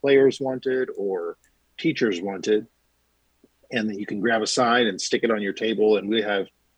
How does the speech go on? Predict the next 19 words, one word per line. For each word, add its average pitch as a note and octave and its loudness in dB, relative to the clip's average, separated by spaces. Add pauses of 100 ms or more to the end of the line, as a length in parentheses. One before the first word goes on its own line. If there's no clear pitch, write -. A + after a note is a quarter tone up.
(240)
you - -8
know, F#2+ -8
volunteers C3 6
that A2+ 0
are G#2 0
roaming A2 -2
around G#2+ -4
and F#2 -12
can, - -8 (180)
can G2 -4
help A2 0
you G#2+ 4 (480)
find, G2+ -2 (280)
can G#2+ -6
help A2 -2
you G#2+ 4
find G#2+ 2 (240)
a F#2 0
teacher D3 2